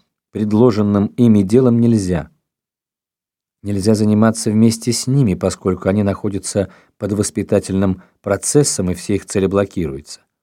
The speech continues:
Вспомните известную рекомендацию: «Бойтесь неудачников. Они способны утянуть за собой любого преуспевающего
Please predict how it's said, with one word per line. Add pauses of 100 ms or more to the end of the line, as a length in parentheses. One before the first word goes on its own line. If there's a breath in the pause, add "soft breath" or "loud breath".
(1040)
Вспомните
известную
рекомендацию: (600)
«Бойтесь
неудачников. (420)
Они
способны
утянуть
за
собой
любого
преуспевающего